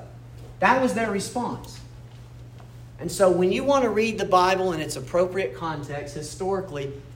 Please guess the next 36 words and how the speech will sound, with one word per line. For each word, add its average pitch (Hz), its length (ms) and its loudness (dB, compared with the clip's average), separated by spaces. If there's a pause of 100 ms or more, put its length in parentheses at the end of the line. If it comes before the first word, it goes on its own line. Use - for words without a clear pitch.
(220)
one 254 140 -2
of 294 80 -2
the 254 80 0
big 220 300 -2
things 226 360 -6
is 170 180 -8
this. 220 220 -4
A 170 60 -8
lot 208 220 -2
of, - 40 -10 (340)
I 220 200 2
grew 240 260 2
up - 240 -2
thinking 175 320 -6
the 175 60 -8
Pharisees 156 640 -8
are 151 60 -8
the 151 120 -10
worst, 151 320 -4
and 127 80 -8
I've 170 160 -6
told 147 180 -4
y'all 123 120 -4
this 123 160 -8
before. 123 420 -8
I'm 120 80 -8
just, - 240 -12
I'm, 123 180 -6 (140)
I'm 135 160 -6
developing 135 480 -4
a 127 60 -8
little 127 120 -6
further 131 300 -6
tonight. 143 320 -6 (360)
The - 40 -16
Pharisees 180 960 0